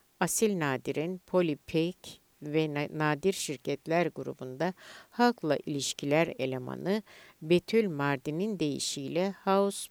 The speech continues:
P R'ıydım. Betül Mardin şirketin halkla ilişkiler danışmanıydı. Nadir Şirketler grubunun yanı sıra pek çok büyük firmaya daha danışmanlık yapıyordu.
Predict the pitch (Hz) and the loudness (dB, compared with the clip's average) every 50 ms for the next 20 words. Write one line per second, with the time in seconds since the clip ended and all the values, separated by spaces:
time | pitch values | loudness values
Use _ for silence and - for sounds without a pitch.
0 | - - 190 170 160 139 131 131 - 127 120 107 101 - - 95 113 _ _ _ | -6 -2 2 2 4 4 2 0 0 -4 -6 -6 -8 -10 -12 -12 -12 _ _ _
1 | _ _ _ _ _ _ _ _ _ _ _ _ _ - - _ _ - - _ | _ _ _ _ _ _ _ _ _ _ _ _ _ -20 -20 _ _ -20 -20 _
2 | _ _ _ _ _ - 196 208 208 - 262 254 247 247 247 240 240 226 - 254 | _ _ _ _ _ 4 4 6 6 4 2 2 4 4 4 4 2 2 0 -2
3 | 262 233 247 - - - 226 208 - - 226 - - 220 214 196 220 220 240 - | -2 -2 -4 -4 -2 -2 -2 -2 0 0 0 0 0 -4 -2 0 0 0 0 0
4 | - 240 202 156 143 139 - - - 156 151 160 175 175 151 135 127 123 - - | 0 0 0 0 -2 -4 -6 -4 -2 0 2 2 2 0 -2 -4 -8 -8 -6 -8
5 | - - - - 57 - 50 50 - - - - - _ - _ _ - - _ | -8 -8 -8 -10 -10 -10 -12 -12 -12 -12 -12 -12 -14 _ -20 _ _ -20 -20 _
6 | _ - 175 185 190 196 190 - 247 262 - - - 214 175 - - 175 160 - | _ 0 4 6 6 6 6 4 -2 -2 0 0 0 0 0 2 2 2 2 2
7 | - 175 180 202 196 - - 147 135 131 123 123 131 127 123 127 131 127 139 143 | 2 2 2 2 2 2 -2 -2 -2 -2 -4 -4 -8 -8 -6 -8 -8 -6 -4 -4
8 | 131 127 123 - - - - 135 165 202 208 _ _ _ - - 269 285 254 _ | -4 -4 -4 -6 -6 -4 -2 -2 -2 -2 -4 _ _ _ -4 0 0 0 0 _
9 | - - - 196 185 _ _ - 160 156 185 220 - - - 151 139 127 123 123 | -4 -2 0 0 0 _ _ -4 0 2 2 0 0 -2 -4 -4 -4 -4 -4 -4
10 | 123 123 120 123 127 - 131 127 139 165 180 165 - 143 139 131 120 - - - | -2 -2 -2 -2 0 0 0 2 2 0 0 -2 -2 -4 -4 -2 -4 -4 -4 -4
11 | 135 127 123 127 147 - - 135 117 - - - 113 - - - - - - - | -6 -6 -6 -6 -8 -8 -6 -6 -6 -6 -8 -10 -10 -8 -8 -8 -10 -12 -16 -18